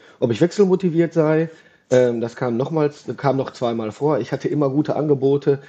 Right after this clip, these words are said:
gute Firmen, äh, äh, Kooperationspartner von dir, die du mir angeboten hast.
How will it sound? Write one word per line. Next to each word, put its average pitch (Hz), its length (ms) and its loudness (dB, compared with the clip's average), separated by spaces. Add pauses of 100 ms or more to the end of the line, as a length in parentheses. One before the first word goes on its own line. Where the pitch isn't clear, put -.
(200)
gute 156 220 2
Firmen, 151 560 0
äh, 120 600 -4
äh, 110 40 -8
Kooperationspartner 131 1000 -2
von 131 160 -6
dir, 127 100 -6
die 123 80 -10
du 120 80 -6
mir 113 140 -4
angeboten 135 460 -2
hast. - 240 -6